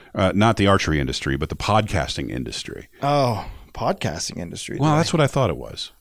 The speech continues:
Speaker 2: Mm,
Speaker 1: No?
Speaker 2: no.
Speaker 1: No, where did this come from?
Speaker 2: No. Uh, this came from my brother.
Speaker 1: Oh.
Speaker 2: Who, who's pretty funny.
Speaker 1: Right.
Speaker 2: Uh, he said, "The podcast is great when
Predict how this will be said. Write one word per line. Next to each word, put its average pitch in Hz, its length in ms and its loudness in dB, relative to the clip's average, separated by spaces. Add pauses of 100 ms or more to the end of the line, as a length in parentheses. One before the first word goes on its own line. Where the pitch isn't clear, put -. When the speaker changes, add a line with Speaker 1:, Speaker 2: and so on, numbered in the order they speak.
Speaker 2:
Mm, 110 640 2
Speaker 1:
No? 98 220 4
Speaker 2:
no. 120 340 0
Speaker 1:
No, 113 160 2
where 117 160 4
did 135 120 2
this 120 120 -2
come 123 200 -2
from? - 160 -14 (180)
Speaker 2:
No. 110 340 -2
Uh, 113 300 0
this 113 180 -4
came 139 200 2
from 131 140 -4
my 110 100 2
brother. 98 460 -2 (100)
Speaker 1:
Oh. 95 260 2 (180)
Speaker 2:
Who, 107 260 -6 (180)
who's 104 160 -4
pretty 107 240 -2
funny. 104 560 -4
Speaker 1:
Right. 85 280 2 (440)
Speaker 2:
Uh, 104 500 -2 (100)
he 127 240 -6
said, 113 480 -2 (100)
"The 110 100 -8
podcast 139 800 2
is 110 200 -8
great 120 500 2
when 113 460 -2